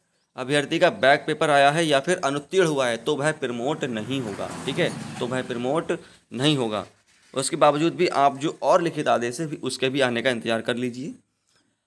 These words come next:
कक्षोन्नति का लाभ सभी विषयों में उत्तीर्ण को ही मिल सकेगा, और अन्य को पहले बैक पेपर और अनुत्तीर्ण सेमेस्टर को उत्तीर्ण करना होगा।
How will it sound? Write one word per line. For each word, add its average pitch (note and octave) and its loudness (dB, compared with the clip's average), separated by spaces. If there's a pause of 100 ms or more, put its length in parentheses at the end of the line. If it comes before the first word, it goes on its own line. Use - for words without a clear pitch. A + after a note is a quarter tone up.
(120)
कक्षोन्नति E3+ 2
का F3 6
लाभ D#3 4
सभी D#3 -2
विषयों C#3+ -2
में D3+ 2
उत्तीर्ण D3 -4
को D3 -4
ही D3+ -2
मिल D3 -2
सकेगा, D3+ -2
और C3+ 2 (100)
अन्य C#3+ -2
को D#3 -4
पहले C#3+ 0
बैक C3 0
पेपर D3 -2
और D3+ -2
अनुत्तीर्ण C3 -2
सेमेस्टर C3 -4
को B2+ -6
उत्तीर्ण B2+ -6
करना A#2+ -2
होगा। B2 -4